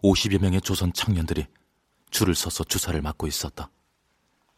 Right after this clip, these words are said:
간수에 의해 이름이 불리어진 젊은이 하나가 그와 영춘이 있는 쪽으로 가까이 다가왔을 때 그것이 몽규라는 것을 알아차렸다. 몽규의 모습은 처참 그 자체였다.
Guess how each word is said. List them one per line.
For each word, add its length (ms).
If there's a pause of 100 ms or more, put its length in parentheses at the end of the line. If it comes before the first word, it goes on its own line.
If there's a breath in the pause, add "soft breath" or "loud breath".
(1200)
간수에 400
의해 320
이름이 320
불리어진 540
젊은이 380
하나가 400 (840)
그와 260
영춘이 400
있는 200
쪽으로 280
가까이 380
다가왔을 560
때 180 (1300)
그것이 360
몽규라는 480
것을 280
알아차렸다. 640 (1600)
몽규의 400
모습은 440 (320)
처참 540
그 100
자체였다. 600